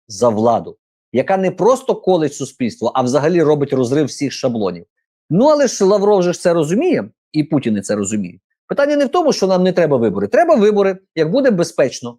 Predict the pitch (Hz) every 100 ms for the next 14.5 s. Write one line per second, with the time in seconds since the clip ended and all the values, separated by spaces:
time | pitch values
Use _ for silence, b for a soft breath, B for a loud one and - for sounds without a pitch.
0 | _ 113 143 247 247 240 247 208 320 247
1 | 123 113 117 151 131 135 _ - 247 302
2 | 262 - 214 170 175 160 _ _ _ 254
3 | 330 320 311 320 302 330 302 160 - _
4 | _ 180 202 247 240 247 233 247 233 226
5 | 220 208 220 269 202 202 185 185 - 247
6 | - 175 220 196 190 170 139 175 165 156
7 | 147 131 120 107 104 98 98 _ _ 151
8 | 214 294 254 247 285 - 285 262 269 262
9 | 294 294 b b 202 185 214 190 165 139
10 | 170 165 151 - 127 107 95 95 98 139
11 | 330 349 277 262 226 202 180 143 127 123
12 | 113 107 175 226 220 214 208 185 202 202
13 | 190 202 185 165 151 147 147 151 151 147
14 | 170 123 113 -